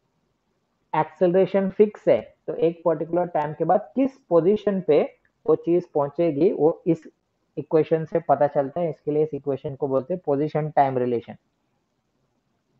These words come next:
ओके, ठीक है। और तीसरा equation v square equals to यू स्क्वायर प्लस टू ए एस।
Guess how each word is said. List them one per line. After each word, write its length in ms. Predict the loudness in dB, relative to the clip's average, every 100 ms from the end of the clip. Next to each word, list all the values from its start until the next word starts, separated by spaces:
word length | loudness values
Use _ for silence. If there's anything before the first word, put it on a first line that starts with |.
| -12
ओके, 240 | -6 -6
ठीक 720 | -6 _ _ _ _ -16 -2
है। 100 | -2 -2 -6 2
और 200 | 2 2 -8
तीसरा 440 | -6 -4 0 4 4
equation 680 | 2 0 -2 0 -2 -2 -6 -8 _ _ _ _ _ _ _ _ _ _ _ _ _ _ _
v 180 | -4 -4
square 380 | -6 -2 0 0
equals 420 | -2 -2 -2 -2
to 100 | -4
यू 240 | -4 -2 -4
स्क्वायर 340 | -4 0 0
प्लस 320 | 0 -4 -6 -6
टू 180 | -8 -4
ए 80 | -4 -2
एस। 240 | -6 -8